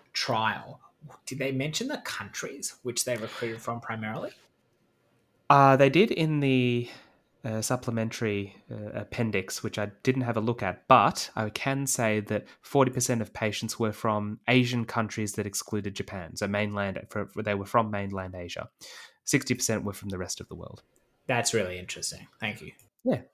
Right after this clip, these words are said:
Speaker 2: Yeah, it is. So, in terms of the results, let's just crack right along. Uh, the median overall survival, and this is from an update from last year,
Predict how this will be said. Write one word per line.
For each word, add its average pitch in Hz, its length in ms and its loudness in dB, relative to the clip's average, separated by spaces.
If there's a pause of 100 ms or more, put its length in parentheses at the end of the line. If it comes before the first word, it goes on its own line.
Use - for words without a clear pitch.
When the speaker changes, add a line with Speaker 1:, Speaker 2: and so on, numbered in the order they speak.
(160)
Speaker 2:
Yeah, 107 160 -4
it 92 60 -8
is. - 260 -12 (1300)
So, 196 320 8 (100)
in 139 180 4
terms 190 360 2
of 143 100 -2
the 127 100 4
results, 113 340 2
let's 156 160 0
just - 240 -4
crack - 300 0
right 101 160 -2
along. 117 260 -6 (580)
Uh, 117 440 6 (260)
the 120 640 6
median 151 400 4
overall 123 300 4
survival, 120 400 2
and 123 100 -4
this 117 140 -4
is 117 100 -4
from 113 160 -4
an 107 60 -2
update 104 360 -4
from 104 220 -8
last 92 320 -6
year, 90 220 -8